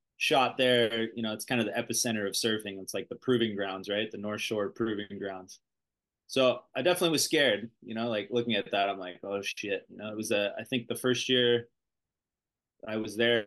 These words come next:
maybe it may have been an El Nino winter too. So, um, can't remember when the last El Nino was, maybe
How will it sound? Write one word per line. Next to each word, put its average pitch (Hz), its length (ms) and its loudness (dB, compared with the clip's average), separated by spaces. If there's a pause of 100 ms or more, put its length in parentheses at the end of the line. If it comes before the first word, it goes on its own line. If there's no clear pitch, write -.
maybe 113 260 4
it 113 100 0
may 113 120 2
have 107 160 -2
been 110 120 -4
an 98 140 -8
El 107 140 -6
Nino 104 360 -4
winter 95 240 -10
too. 98 340 -2 (240)
So, 95 440 -6 (500)
um, 95 380 -10 (1500)
can't 98 120 -10
remember 104 240 -8
when 101 80 -8
the 98 60 -12
last 98 360 -6
El 101 100 -12
Nino 98 320 -10
was, 95 280 -12
maybe 98 200 -10